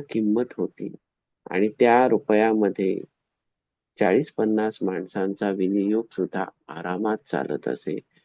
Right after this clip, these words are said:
मग अशा श्रीमंत मंडळींच्याकडे मग आत्माराम भिकाजी असतील, दादासाहेब खापर्डे असतील किंवा देव मामलेदार सुद्धा असतील, कारण तेही सरकारी अधिकारी होते की नाही,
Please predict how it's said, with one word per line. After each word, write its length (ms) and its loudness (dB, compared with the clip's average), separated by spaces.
मग 180 6
अशा 260 4
श्रीमंत 500 4
मंडळींच्याकडे 960 2
मग 140 -4
आत्माराम 540 -4
भिकाजी 460 0
असतील, 380 -2
दादासाहेब 640 6
खापर्डे 480 2
असतील 600 -2
किंवा 280 8
देव 380 8
मामलेदार 640 2
सुद्धा 320 -10
असतील, 380 -2
कारण 280 -2
तेही 300 4
सरकारी 600 2
अधिकारी 500 0
होते 260 -4
की 140 -10
नाही, 100 -14